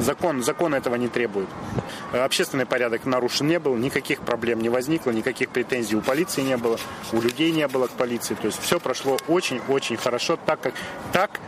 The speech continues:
как должно проходить вообще обычное публичное мероприятие в демократическом правовом государстве. Так оно и прошло. Люди высказали свою позицию громко, четко и ясно. Полиция обеспечила общественный порядок. Власть должна услышать. Пока не услышала,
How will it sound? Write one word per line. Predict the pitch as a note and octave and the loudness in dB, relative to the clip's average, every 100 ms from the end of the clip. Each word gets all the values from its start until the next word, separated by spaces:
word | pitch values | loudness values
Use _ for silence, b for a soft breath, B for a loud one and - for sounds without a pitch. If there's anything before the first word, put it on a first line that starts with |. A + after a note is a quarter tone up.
| - | -4
как | - D3 A#2 | 0 0 2
должно | C3 C3 C#3 C#3 | 2 2 2 0
проходить | A#2+ A#2 C3+ F3+ F#3 | 0 0 0 0 -2
вообще | A#2+ - E3 | -2 2 2
обычное | A#2+ A#2 - C#3 | 2 0 0 0
публичное | - A#2+ C3+ - B2 | 0 0 0 0 0
мероприятие | A#2 A2+ B2+ E3 D3+ C3+ B B | 0 0 0 0 0 -4 B B
в | A#2 | -4
демократическом | G#2+ C3 B2 B2+ - E3 - A2 | 0 0 0 0 0 -2 0 0
правовом | A2 A#2+ B2+ | 2 2 2
государстве. | G#2+ - G#2+ G#2+ - G#2+ - | -2 -2 0 -2 -4 -10 -2
Так | D#3 D#3 | -2 0
оно | B2+ C3 | 0 0
и | |
прошло. | A#2+ A2+ - G#2+ B B B2 | 0 -2 0 -2 B B 0
Люди | D#3+ B2 A#2 G#2+ - | 0 2 0 -2 -2
высказали | D#3 - A2+ A#2 | 0 0 0 0
свою | - B2+ | 2 0
позицию | A#2 C#3 F#3 G3 E3 | 2 0 0 0 0
громко, | C#3+ D#3 D3 | 2 0 0
четко | C#3 C#3+ - C3+ | 0 -2 0 2
и | |
ясно. | B2+ B2 C3 A2+ B B - | 2 2 -2 -6 B B -2
Полиция | D3 D#3+ E3 B2+ | 0 2 2 0
обеспечила | A#2+ - C3 - A#2+ | 0 -2 0 2 0
общественный | - C3 - | 0 0 0
порядок. | C3 E3 F#3+ D#3+ - B B - | 2 2 2 0 -4 B B 0
Власть | A#2+ F#3 - | 2 2 4
должна | B2+ A#2+ C#3+ | 2 2 2
услышать. | B2+ - - - - - - - | 2 2 2 0 0 0 0 0
Пока | - C3+ G#3 A#3 G#3+ - | 0 2 2 2 0 0
не | C#3+ | 2
услышала, | E3 - B2 G#2 G#2 | 2 2 0 2 0